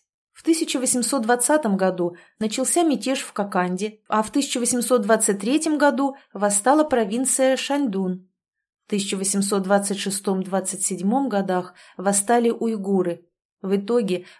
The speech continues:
при Даогуане денежное обращение в империи совершенно расстроилось.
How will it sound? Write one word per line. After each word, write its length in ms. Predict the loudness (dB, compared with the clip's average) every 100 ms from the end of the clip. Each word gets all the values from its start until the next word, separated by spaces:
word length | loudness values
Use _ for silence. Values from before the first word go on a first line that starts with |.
| -8
при 140 | -4
Даогуане 1080 | 0 4 4 4 2 4 2 2 -2 -4 -8
денежное 540 | -4 0 0 0 0 0
обращение 640 | 2 -2 -2 0 2 2
в 80 | 2
империи 440 | 0 0 0 0
совершенно 680 | 0 -2 -4 -2 0 0 2
расстроилось. 840 | 0 -2 -2 2 2 2 -2 -4